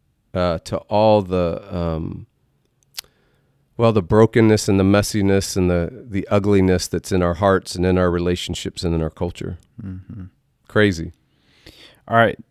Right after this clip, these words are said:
Speaker 2: Uh, a little bit of a, uh, you're gonna be talking about a little bit of a teaser for this Sunday. You're gonna be talking about power and weakness.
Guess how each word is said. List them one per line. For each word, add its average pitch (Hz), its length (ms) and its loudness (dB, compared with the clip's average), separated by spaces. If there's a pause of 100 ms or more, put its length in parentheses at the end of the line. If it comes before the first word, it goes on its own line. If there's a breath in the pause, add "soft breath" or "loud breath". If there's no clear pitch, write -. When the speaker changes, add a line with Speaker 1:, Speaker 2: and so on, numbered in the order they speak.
(380)
Speaker 2:
Uh, 107 480 2 (460)
a 98 40 -8
little 135 180 4
bit 135 160 4
of 127 100 0
a, 123 40 6
uh, 101 640 2 (200)
you're 113 180 0
gonna 123 140 2
be 113 80 0
talking 107 320 0
about 98 340 0
a 98 40 0
little 101 120 -2
bit 101 140 -2
of 98 80 -2
a - 20 -8
teaser 95 340 -4
for - 120 -8
this 95 160 -6
Sunday. 95 280 -4
You're 98 140 -4
gonna 101 120 -2
be 101 100 -2
talking 95 340 -4
about 92 680 -6 (120)
power 98 480 -2
and 95 160 -6
weakness. 101 720 -4